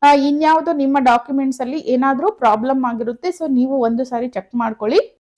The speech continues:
So ಗವರ್ನಮೆಂಟ್ ರೂಲ್ಸ್ ಪ್ರಕಾರ ನಿಮ್ಮ ನೇಮು ಆಧಾರ್ ಕಾರ್ಡ್ ಅಲ್ಲಿ ಸೇಮ್ ಇರ್ಬೇಕು, ಅದೇ ರೀತಿ ಬ್ಯಾ-, ಬ-, ಬ್ಯಾಂಕ್ ಪಾಸ್‌ಬುಕ್ ಅಲ್ಲೂ ಕೂಡ ಸೇಮ್ ಇರ್ಬೇಕು.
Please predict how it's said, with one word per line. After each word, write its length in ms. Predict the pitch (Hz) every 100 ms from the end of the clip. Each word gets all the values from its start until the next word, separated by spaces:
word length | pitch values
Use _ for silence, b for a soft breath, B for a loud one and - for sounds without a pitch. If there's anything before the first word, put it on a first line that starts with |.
| -
So 120 | 226
ಗವರ್ನಮೆಂಟ್ 520 | 226 269 349 370 349
ರೂಲ್ಸ್ 280 | 277 285 285
ಪ್ರಕಾರ 380 | 240 226 226 240
ನಿಮ್ಮ 300 | 302 269 277 311
ನೇಮು 320 | 262 240 262
ಆಧಾರ್ 380 | - 247 247 262
ಕಾರ್ಡ್ 200 | 254 240
ಅಲ್ಲಿ 140 | 233 226
ಸೇಮ್ 340 | - 247 269
ಇರ್ಬೇಕು, 420 | 240 233 226 269
ಅದೇ 300 | 220 226 247
ರೀತಿ 220 | 247 240
ಬ್ಯಾ-, 440 | 233 214 208 254 226
ಬ-, 320 | 214 214 214
ಬ್ಯಾಂಕ್ 360 | 202 226 285 285
ಪಾಸ್‌ಬುಕ್ 420 | 240 - 254 254
ಅಲ್ಲೂ 160 | 254
ಕೂಡ 160 | 254 240
ಸೇಮ್ 400 | 226 220 220 240
ಇರ್ಬೇಕು. 440 | 226 220 220 320